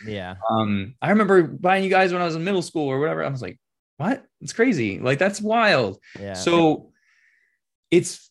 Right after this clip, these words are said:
Speaker 2: interesting 'cause, again, day to day, we're just trying to keep going and make this work and sustain what we've got.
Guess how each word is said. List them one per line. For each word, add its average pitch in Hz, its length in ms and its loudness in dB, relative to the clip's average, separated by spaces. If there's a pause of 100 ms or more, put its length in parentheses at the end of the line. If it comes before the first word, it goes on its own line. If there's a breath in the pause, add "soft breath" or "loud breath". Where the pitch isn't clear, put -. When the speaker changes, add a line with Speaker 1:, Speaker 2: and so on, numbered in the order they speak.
(100)
Speaker 2:
interesting 180 560 2
'cause, 147 160 2
again, 151 560 0 (200)
day 151 180 2
to 139 80 0
day, 147 400 2
we're 123 140 0
just 123 180 -8
trying 131 240 -4
to 117 40 -4
keep 123 240 -12
going 135 320 0
and 107 80 -2
make 107 220 -4
this 104 180 -8
work 117 360 -2
and 98 120 -12
sustain 135 460 -4
what 107 100 -4
we've 107 200 -4
got. 131 360 0